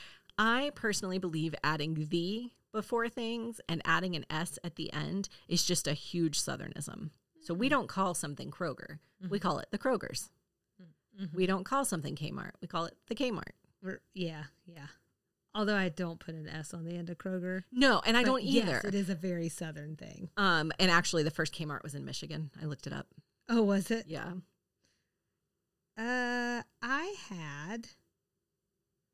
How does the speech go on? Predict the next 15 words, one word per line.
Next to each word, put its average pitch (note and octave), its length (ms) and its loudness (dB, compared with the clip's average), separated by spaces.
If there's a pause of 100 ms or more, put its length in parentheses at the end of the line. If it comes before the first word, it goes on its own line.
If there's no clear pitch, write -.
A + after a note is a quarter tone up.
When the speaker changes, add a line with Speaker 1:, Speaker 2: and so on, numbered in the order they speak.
(720)
Speaker 2:
New G#3 240 2
Orleans, F#3 640 2
'cause F#3 120 -10
that's F3+ 220 -2
where F#3 100 0
Anthony's F3+ 420 0
dad E3+ 260 -6
came E3 240 -6
from, E3 360 -6
and G3+ 140 2
then G#3 120 4
the G3 120 4
Louisville F3+ 540 0
Slugger E3 640 -6 (220)
is, D#3+ 480 -4